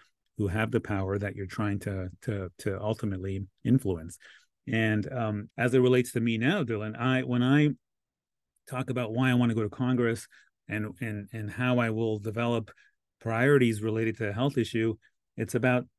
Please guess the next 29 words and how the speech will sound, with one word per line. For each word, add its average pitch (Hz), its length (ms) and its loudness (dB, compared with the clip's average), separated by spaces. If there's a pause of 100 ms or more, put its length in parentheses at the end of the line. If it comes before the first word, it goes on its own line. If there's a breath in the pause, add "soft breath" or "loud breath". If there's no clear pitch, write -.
(560)
talking 139 360 4
less 120 300 2
sometimes 151 580 -2
and 131 160 0
listening 117 420 0
more, 120 320 -4 (160)
and 107 160 -6
going 127 300 4
to 120 160 -4
community 110 360 0
organizations, 107 920 -6 (420)
going 117 240 4
to 120 120 2
N 117 140 2
G 107 200 -2
Os 110 220 -2
who 110 100 -4
are 104 80 -2
at 101 100 -6
the 92 80 -8
front 117 260 -6
line 113 240 -2
of 104 100 -6
different 113 360 -4 (380 soft breath)
issues 113 500 0
here 110 220 -2
in 107 100 -2
L 107 200 -4
A, 123 260 2